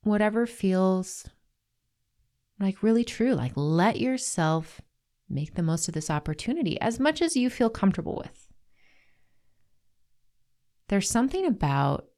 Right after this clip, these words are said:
someone listening with deep presence, I've found, that can evoke really honest sharing, especially when it's this deep presence that's combined with warmth.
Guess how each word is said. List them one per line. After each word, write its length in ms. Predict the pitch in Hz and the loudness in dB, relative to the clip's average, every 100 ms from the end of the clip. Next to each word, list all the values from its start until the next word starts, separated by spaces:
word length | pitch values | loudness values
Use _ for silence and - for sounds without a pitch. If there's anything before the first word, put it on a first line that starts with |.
| _ _ _ | _ _ _
someone 500 | - - 151 151 147 135 | -12 -2 2 2 2 0
listening 640 | 131 131 165 170 175 156 | 0 -2 -2 0 2 2
with 200 | 131 131 | 0 -2
deep 380 | 139 135 - - | -2 -2 -6 -6
presence, 500 | - 139 - 160 - | -2 -2 0 -2 4
I've 200 | 156 151 | 6 6
found, 420 | - - 104 120 - - - - - | 4 -8 -6 -6 -8 -18 -20 -18 -4
that 300 | 156 156 - | 0 0 0
can 220 | - 147 | 0 0
evoke 720 | 143 135 151 156 151 - - _ _ _ _ _ _ _ _ _ _ _ _ | 0 2 6 6 4 -4 -20 _ _ _ _ _ _ _ _ _ _ _ _
really 460 | 190 208 294 196 147 143 | -2 2 6 8 6 2
honest 520 | 147 151 135 - - | 0 0 -2 -6 -8
sharing, 720 | - - 156 - - - - _ _ _ _ _ _ _ _ - | -6 -4 -4 -6 -10 -12 -16 _ _ _ _ _ _ _ _ -6
especially 600 | - - 247 262 330 311 | -6 2 4 4 2 4
when 180 | 226 175 | 6 4
it's 180 | 160 | 0
this 220 | - 147 - | -2 -2 0
deep 400 | 143 156 - - | 0 0 -2 -4
presence 480 | 151 143 147 151 | -2 0 0 -2
that's 220 | - 127 - | -4 -8 -8
combined 800 | - 143 135 139 143 143 147 | -4 -2 0 0 0 0 0
with 340 | 139 127 131 - - - - | 0 -2 -2 -6 -14 -18 -4
warmth. 480 | 151 143 - - | -2 -2 -4 -10